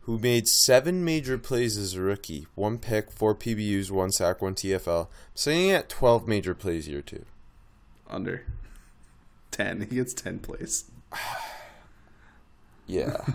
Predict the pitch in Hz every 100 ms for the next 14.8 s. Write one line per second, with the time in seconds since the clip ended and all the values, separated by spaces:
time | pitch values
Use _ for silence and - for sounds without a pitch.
0 | - - 69 - - - 50 - - -
1 | - - - - 110 123 135 131 - 76
2 | - - - - 165 117 131 185 - 220
3 | 233 220 143 143 175 180 170 175 185 170
4 | 160 120 123 147 135 107 98 131 165 -
5 | - - - - - - - - - -
6 | 117 113 113 120 127 117 - 117 - 117
7 | 110 123 - 98 127 - - - - -
8 | - - - - - - - 131 123 139
9 | 131 120 131 123 120 156 202 185 123 123
10 | 104 85 82 - - - - - - -
11 | 117 139 135 147 151 151 160 117 127 -
12 | 139 135 95 78 95 - 120 117 - 90
13 | - 135 143 117 107 117 139 139 127 127
14 | 110 - 104 107 104 101 107 -